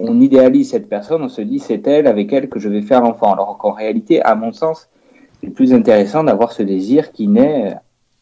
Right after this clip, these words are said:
avec une personne qu'on aime pour elle-même et non pas, euh, par rapport à notre propre, euh, à notre propre projection. Euh, et ça, c'est, c'est une tendance, je pen-, enfin, je pense que c'est, c'est de tout temps, hein, qu'on a été comme ça, on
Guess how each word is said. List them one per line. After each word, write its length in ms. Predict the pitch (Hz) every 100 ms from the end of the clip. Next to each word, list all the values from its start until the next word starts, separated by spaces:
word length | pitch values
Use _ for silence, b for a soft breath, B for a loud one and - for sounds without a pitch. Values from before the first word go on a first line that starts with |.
| - -
avec 460 | 110 107 143 -
une 180 | 120 104
personne 500 | 110 101 - 135 123
qu'on 220 | - 101
aime 260 | 113 135 123
pour 200 | 107 101
elle-même 480 | 101 107 139 156 127
et 60 |
non 180 | 101 98
pas, 380 | - 131 147 151 b b b b b -
euh, 40 |
par 220 | - 107
rapport 340 | 101 - 131 113
à 80 |
notre 300 | 101 123 -
propre, 460 | 90 - 135 131 -
euh, 240 | 98 90 85 - _ _ _ _ _ -
à 80 | -
notre 300 | 208 208 104
propre 380 | - 127 - -
projection. 720 | - 107 104 - 139 120 - B B B B B
Euh, 560 | 107 101 92 87 87 85 -
et 140 | 107
ça, 220 | 92 170
c'est, 480 | 185 - 127 110 98
c'est 420 | 95 - 104 104 -
une 120 | 104
tendance, 460 | 104 104 147 156 147
je 80 |
pen-, 180 | 101 107
enfin, 180 | 104 101
je 120 | 90
pense 240 | 90 95 -
que 100 | _
c'est, 180 | -
c'est 160 | - 98
de 120 | 92
tout 180 | 104 -
temps, 340 | - 165 -
hein, 120 | 240 247
qu'on 200 | - 196
a 80 |
été 200 | - -
comme 200 | - -
ça, 220 | - 139 143
on 240 | 104 127